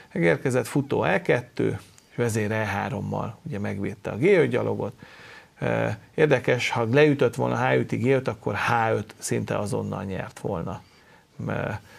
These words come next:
nem tudja leütni, mert Bástya H nyolc, ugye lekötötték volna azt a vezért. Király G kettő érkezett,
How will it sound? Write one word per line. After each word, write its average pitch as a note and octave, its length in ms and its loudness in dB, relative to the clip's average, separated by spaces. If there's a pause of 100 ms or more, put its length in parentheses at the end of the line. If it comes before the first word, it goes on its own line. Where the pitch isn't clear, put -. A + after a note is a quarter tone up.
nem A#2 240 -2
tudja G#2+ 260 0
leütni, A#2 300 2
mert A2 160 -2
Bástya G#2+ 420 -4
H G2+ 240 -4
nyolc, G2 320 -4
ugye G#2+ 180 -2
lekötötték G2 680 -6
volna F2 280 -4
azt - 260 -8
a G#2+ 60 -4
vezért. F3 400 2
Király A2+ 340 4
G A2+ 260 0
kettő - 500 -6
érkezett, B2 580 0